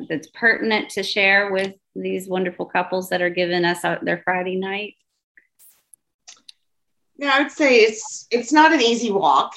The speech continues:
Speaker 2: It's always work. Um, that's why I said even two years later, we had the moment a couple hours ago, but it's
Speaker 1: <laughs>
Speaker 2: constant work. Um, and just, like, a few months ago, I knew I was getting to a point where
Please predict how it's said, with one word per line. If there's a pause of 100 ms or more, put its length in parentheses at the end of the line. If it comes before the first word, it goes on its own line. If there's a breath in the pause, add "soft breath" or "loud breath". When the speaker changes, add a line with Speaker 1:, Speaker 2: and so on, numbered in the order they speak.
(120)
Speaker 2:
It's
always
work. (460)
Um, (480)
that's
why
I
said
even
two
years
later,
we
had
the
moment (160)
a
couple
hours
ago, (440 soft breath)
but
it's (200)
Speaker 1:
<laughs>
Speaker 2:
constant
work. (380)
Um, (300)
and (400)
just, (100)
like,
a
few
months
ago, (140)
I
knew
I
was
getting
to
a
point
where